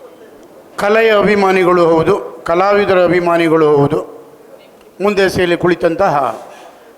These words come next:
ನಿಮ್ಮೆಲ್ಲವರಿಗೂ ನಮಸ್ಕರಿಸಿಕೊಳ್ಳುತ್ತಾ,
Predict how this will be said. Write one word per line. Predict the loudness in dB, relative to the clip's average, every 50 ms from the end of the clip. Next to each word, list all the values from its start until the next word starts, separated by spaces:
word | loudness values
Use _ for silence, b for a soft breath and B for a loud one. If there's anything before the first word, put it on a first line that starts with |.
| -20 -20 -20 -8 -4
ನಿಮ್ಮೆಲ್ಲವರಿಗೂ | -4 -2 0 0 2 2 2 2 2 2 2 2 2 2 2 0 -2 -4 -8 -14 -20 -20 -20 -20 -20 -20 -20 -20 -20 -20 -20 _ _ _ -20 -20 _ _ _ _ _ _ -20 _ -20 -20 -20 -20 -20 -20 -20 -20 _ -20 -20 -20 -20 -10
ನಮಸ್ಕರಿಸಿಕೊಳ್ಳುತ್ತಾ, | -6 -4 -2 -2 -2 -2 -4 -2 -2 -2 -2 -4 -4 -4 -2 0 0 -2 -2 -2 -2 -2 -2 -4